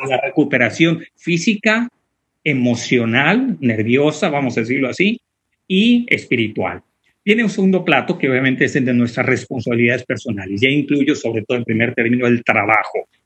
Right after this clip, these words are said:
o tu estudio. Si eres estudiante, pues estudiar. Si eres ya un trabajador,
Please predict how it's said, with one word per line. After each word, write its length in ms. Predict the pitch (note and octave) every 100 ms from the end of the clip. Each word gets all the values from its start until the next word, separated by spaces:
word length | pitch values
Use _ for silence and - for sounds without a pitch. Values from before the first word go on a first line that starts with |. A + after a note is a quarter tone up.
| -
o 200 | D#3 C#3+
tu 100 | C3
estudio. 480 | - D4 D4+ C#3+
Si 120 | A2 C3+
eres 200 | C#3 C#3+
estudiante, 560 | - G3+ G3 D3+ E3
pues 140 | D#3+ A#2
estudiar. 560 | G#2+ C#3 E3+ F#3 F#3 - _
Si 120 | _ C#3+
eres 180 | C3
ya 120 | C3 C3
un 140 | C3+
trabajador, 680 | B2+ A#2+ G#2+ B2+ C#3+ F3